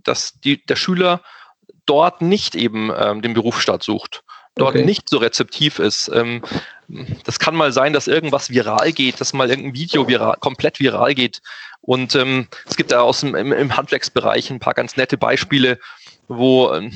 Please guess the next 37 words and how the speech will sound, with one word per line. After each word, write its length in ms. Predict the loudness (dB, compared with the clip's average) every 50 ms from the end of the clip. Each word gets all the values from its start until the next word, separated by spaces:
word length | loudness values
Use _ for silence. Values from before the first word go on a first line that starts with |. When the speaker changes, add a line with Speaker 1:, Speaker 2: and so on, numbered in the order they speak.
| -4 -2
Speaker 1:
Inhaber 480 | 0 2 2 2 2 2 2 2 2 2
mal 220 | 2 2 2 2
wirklich 340 | 2 0 0 0 -2 -2 -2
ein, 460 | -4 -6 -8 -8 -10 -10 -10 -10 -12 -14
ein 100 | -14 -6 -4
ganz 500 | -4 -2 -2 -4 -2 -2 -2 -4 -4 -6 -10 -6 _
einfach 400 | -2 0 0 0 0 -2 -2 0
gedrehtes 520 | 0 -2 0 0 0 0 0 0 -2 -2 -4
Video 240 | -2 0 2 2
raushauen 600 | 4 2 2 2 0 0 2 2 2 2 2 0 -6 -10 -16 -16 -16 -16 -16 -16 -18 -10 _
und 220 | -2 -2 0 0
dann 160 | 0 0 0
bekommt 340 | 0 0 0 0 -2 0 0
er 60 | 0
mal 140 | 2 2 0
ein 80 | 0 -2
paar 140 | -4 -4 -4
Bewerbungen 400 | 0 2 2 2 2 2 0 0
dadurch 360 | 2 2 4 2 4 2 0
und 160 | -2 -2 -2
das 140 | -2 -2 -2
ist 220 | -2 -4 -4 -2 -2
dann, 240 | -2 -2 -6 -6
ist 240 | -6 -6 -6 -2 -2
dann 60 | -2
eine 80 | -2 0
große 280 | 0 0 0 0 2 0
Nummer. 320 | 0 2 2 0 -2 -2 -6 -16 -20 -20 -20 -20 -20 -20 -14 -6
Aber 400 | -4 0 2 2 0 0 -2 _ _ _ _ _ _ _ _ -20 -20 -20 -20 -20 _ -20 -20 -20 -6 -4
das, 200 | -4 -4 -2 -4
das 160 | -4 -4 -2
passiert 320 | -4 -4 -2 -2 -4 -4 -2
kaum. 240 | -2 -2 -2 -4 _ _ _ _ _ -2
Ähm, 380 | 0 0 0 -2 -4 -8 -6 -4
also 280 | -2 0 0 0 -2 -4 _ _ -18 -16 -14 -8
nochmal 340 | -4 -4 -2 0 0 0 0
zurück, 400 | 0 0 2 2 2 0 -2